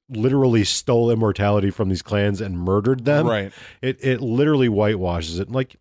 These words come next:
Speaker 1: "Yeah, they were a little resentful, but, you know, these things happen." And I was like, "That's, that's beautiful." It presents this clan in a way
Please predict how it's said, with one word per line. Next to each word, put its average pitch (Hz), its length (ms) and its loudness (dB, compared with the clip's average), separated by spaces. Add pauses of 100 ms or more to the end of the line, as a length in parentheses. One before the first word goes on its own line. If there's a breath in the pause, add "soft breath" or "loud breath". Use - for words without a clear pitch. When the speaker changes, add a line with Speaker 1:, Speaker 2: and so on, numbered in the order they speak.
Speaker 1:
"Yeah, 170 180 0
they 175 100 2
were 185 100 2
a 180 40 2
little 139 160 0
resentful, 98 560 -2
but, 90 300 -6
you 151 100 -4
know, 104 140 2
these 113 180 -4
things 101 220 -8
happen." 90 440 -6 (380 loud breath)
And 110 80 -6
I 123 40 0
was 120 100 -2
like, 131 160 -4
"That's, 143 400 -6
that's 117 200 -8
beautiful." 71 600 -6 (300)
It 107 120 -12
presents 123 460 -2
this 127 180 -4
clan 104 420 0
in 101 160 -4
a 98 100 0
way 90 340 0